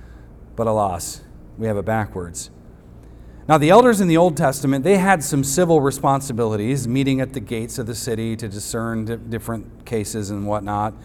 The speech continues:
But by and large, they were there and put in place to help manage the various tribes. And you'll ha-, you'll remember that it was Moses' father-in-law, Jethro, who urged him to put in place a representative judiciary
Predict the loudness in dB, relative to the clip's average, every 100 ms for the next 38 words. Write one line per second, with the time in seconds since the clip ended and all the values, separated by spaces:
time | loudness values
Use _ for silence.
0 | -20 -20 -20 0 0 6 6 6 4 2
1 | 2 2 0 -2 -2 -2 -2 -4 -2 -2
2 | -4 -8 -6 -4 -4 -4 -4 -6 -6 -4
3 | -2 -2 -4 -4 -4 -6 -8 -6 -4 -4
4 | -4 -8 -4 0 0 -2 -10 -14 -16 -20
5 | -20 -20 -20 -20 -20 -20 -20 -4 0 2
6 | 2 2 2 2 4 4 4 2 0 -2
7 | -2 2 2 2 -2 -4 -6 0 2 4
8 | 2 0 0 0 4 4 2 -2 -2 -2
9 | -6 -12 -20 -20 -4 -4 -2 4 6 6
10 | 4 0 -2 -2 -2 0 0 -2 -4 -2
11 | -2 -2 -8 -10 -8 -4 -2 -2 -2 -2
12 | -2 -4 -2 -4 -4 -6 -4 -4 -2 -2
13 | -2 -2 -2